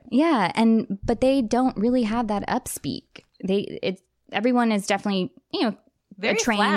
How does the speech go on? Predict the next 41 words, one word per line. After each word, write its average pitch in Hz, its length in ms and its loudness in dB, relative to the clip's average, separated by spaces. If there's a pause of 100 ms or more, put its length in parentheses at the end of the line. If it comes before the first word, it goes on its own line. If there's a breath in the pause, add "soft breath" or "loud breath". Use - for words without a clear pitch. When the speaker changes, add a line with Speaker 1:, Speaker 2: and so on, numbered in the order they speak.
Speaker 2:
flat. - 80 -4
Speaker 1:
a - 40 -2
trained 190 280 0
actor, 180 360 0
but 165 100 -12
everything 233 340 2
falls 180 300 -2
really 185 260 0
flat 175 400 -2
and 170 260 -4
might 185 220 -4
be 175 340 -2 (440 loud breath)
misconstrued 180 840 0
as 147 320 -2
sounding 151 800 0 (880)
robotic 160 580 0
'cause 156 200 -2
we're 151 100 -2
so 160 400 -2
used 151 560 -4
to 143 240 -2
that 139 200 -2
upspeech - 460 -4
now, 87 280 -4 (160)
that 139 100 -6
upspeak 143 420 -4
now. 135 280 -6
And 180 140 2
so 196 200 2
Speaker 2:
I 185 220 2
Speaker 1:
I, - 20 2
Speaker 2:
know. 240 380 0
Speaker 1:
when 208 140 0
I 208 80 2
hear 220 220 2
them, 202 260 0 (460)
I 208 60 -2
think 247 160 4
it 269 100 4
was, 214 160 2
um, 175 280 0